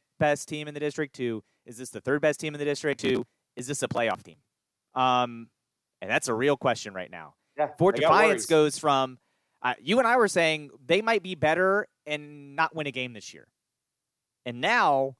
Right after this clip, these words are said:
Speaker 2: Or win minimal, yeah.
Speaker 1: Yeah.
Speaker 2: Yeah.
Speaker 1: Now I'm looking at it going,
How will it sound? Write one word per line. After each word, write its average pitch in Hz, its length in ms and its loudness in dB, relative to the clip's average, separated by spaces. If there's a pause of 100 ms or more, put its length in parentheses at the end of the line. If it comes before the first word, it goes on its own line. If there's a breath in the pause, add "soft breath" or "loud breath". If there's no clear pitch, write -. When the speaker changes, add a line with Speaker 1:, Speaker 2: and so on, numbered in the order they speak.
Speaker 2:
Or 143 120 2
win 160 220 2
minimal, 143 440 -2
yeah. 131 300 0
Speaker 1:
Yeah. 123 240 2
Speaker 2:
Yeah. 127 140 -12 (360)
Speaker 1:
Now 180 360 4
I'm 156 120 2
looking 143 300 -6
at 143 100 -4
it 147 60 -4
going, 127 380 -2